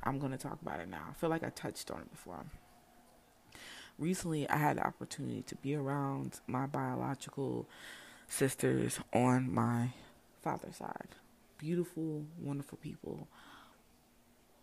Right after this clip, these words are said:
And we've had, we had a great time, but mentally I was not prepared. And I, and I was so guarded, and I was so not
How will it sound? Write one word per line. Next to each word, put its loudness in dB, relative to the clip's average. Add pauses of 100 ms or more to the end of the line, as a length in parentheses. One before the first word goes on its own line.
(320)
And 4
we've -2
had, 0 (1040)
we 4
had 4
a 2
great -4
time, -6 (840)
but 6
mentally 0
I 8
was 4
not 0
prepared. -2 (380)
And 6
I, 6
and 2
I 4
was -2
so 0
guarded, 2 (500)
and 2
I 2
was -4
so 2 (180)
not 4